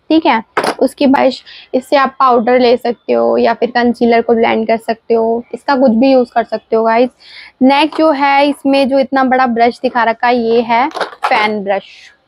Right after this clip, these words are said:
इससे आप अपना highlighter लगा सकते हो। तो इसकी जो quality है guys अच्छी है, soft है इसके, वो ऐसा नहीं है आपको harsh लगेंगे।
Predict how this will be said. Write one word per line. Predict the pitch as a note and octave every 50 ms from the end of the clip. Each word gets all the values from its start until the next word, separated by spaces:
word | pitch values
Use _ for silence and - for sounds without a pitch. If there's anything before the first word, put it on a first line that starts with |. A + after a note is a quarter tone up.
| _ _ _ _ _ _ _ _ -
इससे | B3+ B3 - - C#4+
आप | C4 A#3+ -
अपना | B3 - B3+ C4
highlighter | C4 - B3 A3+ A3 A3 A3 G#3 G#3 G#3 - A3
लगा | A3+ A#3 G#3+ G#3 F#3 G3
सकते | G3+ _ G#3+ - _ _ - G3+
हो। | G#3+ A#3 - _ _ - - - _ _ _ -
तो | B3 B3 B3 B3 B3 B3 B3 A3 A#3+ A3 - -
इसकी | B3+ B3 - _ - C#4+
जो | C4 D4
quality | C#4+ - C#4+ C4 B3+ B3 B3 A#3+ A#3+ C4 B3+ B3+
है | C4+ C#4 C4+
guys | C4+ C4+ C#4 B3+
अच्छी | A#3+ G#3+ A3 - - - B3+ B3+ B3
है, | B3 A#3 A#3+ C#4+ D4+
soft | - _ - _ - A#3+ A#3 A#3+ B3 B3 - _ A#3
है | A3+ A#3+
इसके, | A#3 - _ - B3+
वो | B3 B3 B3 B3+ - D4 - _ _ - A#3
ऐसा | A#3 A3+ - - B3
नहीं | A#3+ A#3+ A#3
है | A#3 A3+
आपको | A3+ - _ C4 B3
harsh | A#3+ A#3+ A3 G#3+ A3 - -
लगेंगे। | B3 A3+ A3 A3 A3 G#3+ A3 A#3 C4+